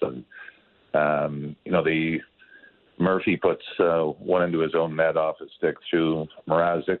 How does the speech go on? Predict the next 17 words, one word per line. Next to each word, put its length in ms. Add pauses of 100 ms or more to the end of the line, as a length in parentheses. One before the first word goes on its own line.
Mrazek 420
gets 240
caught 200
out 180
in 60
another 240
one, 180
and 160
you 100
go, 220
"Well, 160
okay, 200
you 180
take 200
those 300
two 100
away." 320